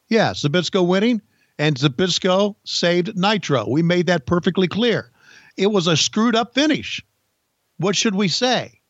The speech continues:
Should we say, "Hey, I don't understand what he did that reversal for. I have no idea what's going on here. We didn't understand it. It just kinda looked funky to us."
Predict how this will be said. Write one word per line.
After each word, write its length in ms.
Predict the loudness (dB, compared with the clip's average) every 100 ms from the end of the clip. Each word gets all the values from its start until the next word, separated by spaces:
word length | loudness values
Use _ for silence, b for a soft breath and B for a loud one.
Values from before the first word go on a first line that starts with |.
| b b -8
Should 220 | -4 -2
we 80 | -2
say, 240 | 0 0 0
"Hey, 160 | 0
I 120 | 0
don't 100 | 0
understand 460 | 0 -2 0 0 0
what 140 | 0
he 120 | 0 0
did 160 | -2
that 140 | -2 -2
reversal 460 | -2 -2 -2 -2 -2
for. 360 | 0 0 -2 -6 _ _ _ _ -4
I 180 | 0
have 100 | 0
no 200 | 0 0
idea 480 | 0 0 0 0 0
what's 260 | 0 -2 -2
going 240 | 0 0 0
on 200 | 0 0
here. 260 | 0 -2 b b -6
We 140 | -2 0
didn't 160 | 0
understand 560 | 0 0 0 0 0 0
it. 80 | 0
It 180 | 0 0
just 180 | -2 0
kinda 180 | 0 0
looked 200 | -2 0
funky 320 | -2 0 0
to 80 | 0
us." 340 | -4 -8 -14